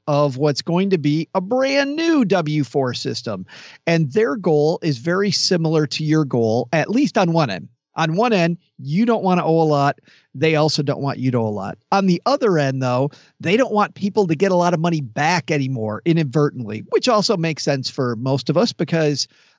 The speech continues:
loaning the money to the government doesn't make a lot of sense. So the I R S has changed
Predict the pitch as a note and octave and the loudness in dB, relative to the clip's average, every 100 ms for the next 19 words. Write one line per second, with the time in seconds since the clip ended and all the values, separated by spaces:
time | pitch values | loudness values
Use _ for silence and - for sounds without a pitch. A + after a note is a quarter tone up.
0 | A#2+ D#3 F3+ E3 D#3 D#3+ D#3+ D#3+ - E3 | -4 0 0 0 0 0 0 -2 -2 -4
1 | C3+ D#3+ F3 D#3+ D#3+ D#3+ D3+ _ _ - | 0 0 2 2 2 0 -4 _ _ -4
2 | G3 E3 E3 D3 C#3 B2+ A#2 - A2 F#2+ | -2 0 0 0 0 -2 -4 -6 -6 -6
3 | - - - - C4+ B3 E3 F#3 - _ | -8 -6 -2 0 2 2 2 -2 -8 _
4 | _ _ D3+ - G3+ A#3 A#3 E3 D3 C#3+ | _ _ -4 -2 0 2 2 0 0 -2
5 | D3+ C3 - - - G#3+ G3 C3+ C3+ - | -6 -6 -6 -8 -4 -2 -2 -4 -6 -8